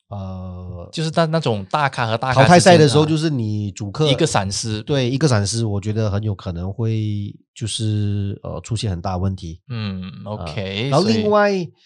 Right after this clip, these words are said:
Speaker 1: 呃，其实现在是一度有传出哦，呃，红军在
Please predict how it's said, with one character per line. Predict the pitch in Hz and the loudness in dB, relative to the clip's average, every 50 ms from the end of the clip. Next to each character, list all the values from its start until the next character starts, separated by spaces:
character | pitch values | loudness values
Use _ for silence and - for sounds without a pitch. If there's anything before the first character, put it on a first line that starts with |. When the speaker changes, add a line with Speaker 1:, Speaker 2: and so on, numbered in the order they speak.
| _ _ - - - _ - | _ _ -20 -20 -20 _ -12
Speaker 1:
呃， | - 135 127 123 | -6 -4 -4 -2
其 | - 160 160 | -2 -2 -2
实 | 156 175 165 | -2 0 0
现 | - 196 185 | 0 2 4
在 | 190 190 | 4 4
是 | 160 175 180 185 185 | 4 4 4 4 4
一 | 185 196 175 | 4 0 -2
度 | 160 185 180 | 0 2 4
有 | 165 120 107 | 4 4 4
传 | 104 - - - 104 92 107 123 | 2 0 0 0 0 2 0 0
出 | - 135 127 120 117 | 0 2 4 4 6
哦， | 113 110 110 123 127 120 _ _ - - - _ _ _ _ - | 6 4 4 2 0 -4 _ _ -20 -20 -20 _ _ _ _ -6
呃， | 117 101 95 92 | -4 -2 -2 -2
红 | - 117 110 131 | -2 0 0 0
军 | 127 - 131 127 120 120 123 | 0 2 2 2 2 2 2
在 | - 143 135 143 139 | 2 4 4 4 4